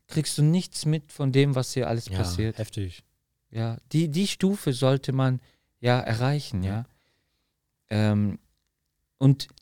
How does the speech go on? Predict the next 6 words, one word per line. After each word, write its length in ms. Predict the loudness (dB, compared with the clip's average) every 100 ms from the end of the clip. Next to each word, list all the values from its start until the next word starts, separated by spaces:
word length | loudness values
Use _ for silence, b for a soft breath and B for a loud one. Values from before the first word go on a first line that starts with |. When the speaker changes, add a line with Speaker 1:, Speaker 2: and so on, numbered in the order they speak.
| -4
Speaker 1:
die 100 | -2
Selbsthypnose, 1200 | 2 4 2 0 -2 -2 0 2 2 0 -6 -12 -14 _ _ _
was 220 | -6 -4 0
dann 200 | 2 2
halt 160 | 0
passiert, 480 | -2 -6 -2 -4 -4